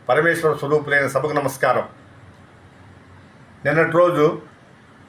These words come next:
మహాభారతంలో ఉదంకుడు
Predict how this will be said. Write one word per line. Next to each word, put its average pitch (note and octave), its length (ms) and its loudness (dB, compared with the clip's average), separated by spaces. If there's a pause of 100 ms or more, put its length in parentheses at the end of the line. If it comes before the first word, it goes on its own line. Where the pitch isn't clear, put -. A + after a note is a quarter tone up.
(160)
మహాభారతంలో D3 920 0 (1900)
ఉదంకుడు E3 640 0